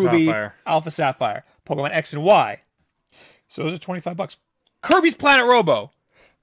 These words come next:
Speaker 1: I gotta play Kirby's Planet Robo.
Speaker 2: Oh, yeah, it's the one where he's in a robot.
Speaker 1: Kir-, Kirby's Planet Roboto. I can't say that right. And Super Smash Bros. Those are all twenty-five dollars,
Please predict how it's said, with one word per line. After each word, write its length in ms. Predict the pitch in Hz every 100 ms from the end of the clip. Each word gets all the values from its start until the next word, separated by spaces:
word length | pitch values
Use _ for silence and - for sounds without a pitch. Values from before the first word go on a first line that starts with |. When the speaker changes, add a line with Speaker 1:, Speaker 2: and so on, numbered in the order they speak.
| _ _ _ _
Speaker 1:
I 60 | 151
gotta 280 | 139 214 208
play 140 | 196
Kirby's 320 | 165 180 156
Planet 260 | - 160 135
Robo. 340 | 127 113 107 -
Speaker 2:
Oh, 300 | 185 202 202
yeah, 240 | 190 190 175
it's 100 | 151
the 60 | 170
one 140 | 170
where 80 | 156
he's 100 | 156
in 80 | 147
a 40 |
robot. 380 | 135 139 107 - _ _
Speaker 1:
Kir-, 280 | - 175 180
Kirby's 300 | 165 180 175
Planet 400 | - 175 160 151 _ _ _ _
Roboto. 760 | 151 135 131 135 135 127 104 98
I 160 | 117 117
can't 380 | 131 143 120 135
say 120 | 123
that 120 | 110
right. 140 | 113 113 - - -
And 180 | 131 135
Super 240 | - 147
Smash 340 | - 151 147
Bros. 260 | - 110 110
Those 160 | 147 156
are 60 |
all 280 | 147 151 151
twenty-five 400 | - 143 139 117
dollars, 340 | 127 - 175